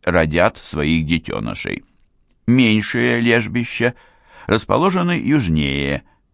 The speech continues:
например, при входе в гавань Сан-Франциско и в некоторых местах Южной Калифорнии. Примечание. Здесь они находятся под охраной правительства, и охота на них запрещена.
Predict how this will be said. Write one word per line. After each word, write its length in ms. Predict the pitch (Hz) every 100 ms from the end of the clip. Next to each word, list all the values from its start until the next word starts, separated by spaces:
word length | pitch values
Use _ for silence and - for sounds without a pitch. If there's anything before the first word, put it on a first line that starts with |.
| _ -
например, 520 | 104 104 135 175 175
при 200 | - 104
входе 440 | 85 - 120 98
в 80 | 76
гавань 400 | 73 95 98 98 -
Сан-Франциско 1000 | 98 85 78 73 67 - 185 - 175 165 _ _ _ -
и 120 | 151
в 60 | 127
некоторых 600 | 160 185 180 165 160 -
местах 560 | 98 95 - 120 131 _ _
Южной 520 | - 87 104 101 104
Калифорнии. 880 | 95 98 90 - 52 50 58 50 50 - _ _ _ _ _ _ _ _ _ _ _ -
Примечание. 840 | 113 127 123 71 65 67 69 69 _ _ _ _ - - -
Здесь 560 | 92 87 117 147 -
они 220 | 90 90 85
находятся 680 | 78 71 82 82 80 85 78
под 260 | - 80
охраной 500 | 73 - 82 85 78
правительства, 880 | - 65 80 135 - 50 - - - _ _ _ _
и 80 | -
охота 520 | 82 76 104 180 170
на 140 | 156 131
них 340 | 110 135 - _ -
запрещена. 960 | 69 82 85 90 92 87 82 - -